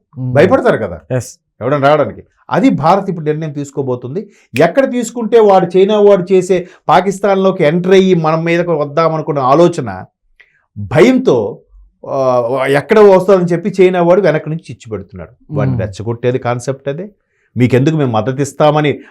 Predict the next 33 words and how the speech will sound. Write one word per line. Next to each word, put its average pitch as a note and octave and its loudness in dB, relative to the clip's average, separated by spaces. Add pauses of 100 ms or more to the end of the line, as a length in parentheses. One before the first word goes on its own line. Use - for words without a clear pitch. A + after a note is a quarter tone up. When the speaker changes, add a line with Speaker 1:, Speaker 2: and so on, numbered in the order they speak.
(120)
Speaker 2:
బహిరంగంగా D3 0
స్టేట్మెంట్", D3+ -4 (220)
అది G#2+ -14 (120)
తీవ్రవాదాన్ని D#3 2
అణిచివేయాలి E3 0
కదా. A#2 -8
Speaker 1:
మ్మ్. B2+ -6 (120)
Speaker 2:
అంత C3+ -2
ధైర్యంగా F3+ 4
స్టేట్మెంట్ D#3+ -4
ఇచ్చి, B2+ -10
ఇవ్వగలిగాడు C3+ 2
అని A#2 -2
అంటే G#2 -8
అర్థం A2 -6
ఏంటంటే G#2+ -12 (200)
Speaker 1:
ఎస్. A#2+ -10
Speaker 2:
ప్రపంచ C#3 0
దేశాలన్నీ D3+ 2
ముక్తకంఠంతో F#3 -2
ఖండించే B2+ -6
తీవ్రవాదాన్ని, A2 -6
but A2+ -2
చైనా D3 4
వాడు D3+ 2
Speaker 1:
కానీ D#3 0
చైనా D3+ 2
Speaker 2:
ఖండించకపోగా F#3 2
Speaker 1:
మాత్రం C4+ 0 (260)
Speaker 2:
తిరిగి F#3 4
వీళ్ళకి F3 2
మద్దతు C#3+ -6
ఇస్తామన్నాడంటే B2 -10